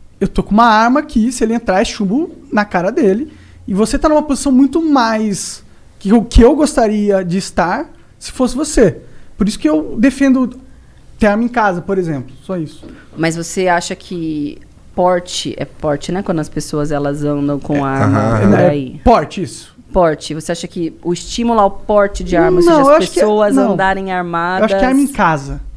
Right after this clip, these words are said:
Speaker 1: Arma em casa, porque ali você na sua casa, você tem que se ter como se defender, porque o Estado ele não vai chegar instantaneamente. Não inventamos o teleporte, tá ligado?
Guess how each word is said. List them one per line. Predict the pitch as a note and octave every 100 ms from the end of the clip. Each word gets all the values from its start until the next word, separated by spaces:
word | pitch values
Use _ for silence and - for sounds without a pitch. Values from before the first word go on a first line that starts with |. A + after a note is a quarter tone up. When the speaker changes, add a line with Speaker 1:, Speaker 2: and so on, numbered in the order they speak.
| -
Speaker 1:
Arma | A3 A#3+
em | B3+
casa, | - F3 F3+ F#3+
porque | F#3+ G#3 A3 G3 - - -
ali | F#3 F#3+ A#3
você | B3+ -
na | A#3
sua | - A3
casa, | G#3+ G#3 A3+
você | A#3+ A3+ - - - - -
tem | - E4
que | -
se | B3+ F3+ - -
ter | B3
como | A#3+ B3 A3+ G#3+ - - -
se | - G#3
defender, | A#3+ B3 A3 G#3
porque | G#3 - A#3
o | A#3
Estado | A#3 C#4 C#4
ele | E4
não | E4 C#4+
vai | A3+ D#4
chegar | B3 G#3 F#3+ E3
instantaneamente. | G#3+ - G3 G3 F3+ E3 -
Não | G3
inventamos | A#3 C#4 C4+ B3+
o | F3+
teleporte, | G3+ - E3+ D#3+ - -
tá |
ligado? | E3 E3 G3